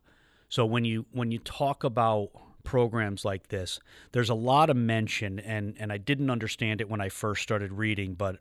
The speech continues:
but I do understand it now. They talk about the industrial base, right? And there's a lot of talk about the industrial base. And, and right now,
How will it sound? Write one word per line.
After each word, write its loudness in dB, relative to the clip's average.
but -2
I -2
do 4
understand -2
it -10
now. -2
They 2
talk 4
about 0
the -2
industrial -4
base, -8
right? -2
And -4
there's -2
a -2
lot 8
of 0
talk -2
about -4
the -4
industrial -6
base. -8
And, 4
and -2
right 2
now, 2